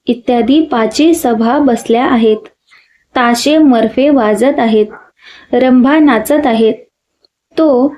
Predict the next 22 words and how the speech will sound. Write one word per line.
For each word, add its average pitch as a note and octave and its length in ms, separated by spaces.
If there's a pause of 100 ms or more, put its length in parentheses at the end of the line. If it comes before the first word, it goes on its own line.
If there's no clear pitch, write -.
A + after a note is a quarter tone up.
(280)
तंबोऱ्याच्या D#4+ 640
तारा A#3+ 360
तुटल्या, A3+ 460 (500)
मृदंगाच्या B3 800
भेऱ्या B3 500
फुटल्या. A3+ 360 (680)
असे D4+ 260
झाल्यावर B3+ 680
सभेची C#4 640
आज्ञा A#3+ 500
झाली, A#3 480 (760)
"करा C#4 320
रे E4+ 140
हाकारा, B3 680 (440)
पिटा C4+ 340
रे E4 160
डांगोरा. A3+ 540 (500)
गावात A#3+ 400 (120)
कोणी B3 480 (280)
वान C4 360
वशा C4 480
वाचून A#3 600